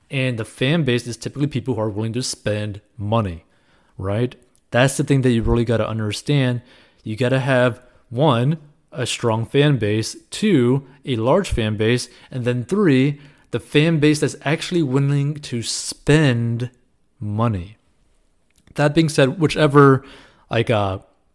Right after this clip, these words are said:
salary tier that any of these fighters are, or if someone is in a similar situation where you have different, like, pay tiers in your job,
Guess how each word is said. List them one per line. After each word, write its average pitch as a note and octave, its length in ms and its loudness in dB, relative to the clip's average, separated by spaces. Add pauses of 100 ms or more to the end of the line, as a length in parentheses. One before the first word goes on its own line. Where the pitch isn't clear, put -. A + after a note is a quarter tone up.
(260)
salary A2+ 560 -2
tier B2 440 2
that A#2 160 -2
any A2+ 100 -4
of A2+ 60 -4
these A2 160 -4
fighters G#2 360 -4
are, A2+ 460 0 (200)
or B2+ 140 4
if B2+ 100 2
someone B2+ 240 0
is A#2+ 100 -4
in B2 120 0
a A2+ 80 -2
similar A#2 300 -2
situation A2+ 560 -2
where A2 100 0
you A2 100 2
have G#2 140 -4
different, A2+ 300 -2
like, G2 200 -6
pay A2 180 -2
tiers A2 280 -4
in A2 120 -4
your G2 140 -4
job, G2 600 -4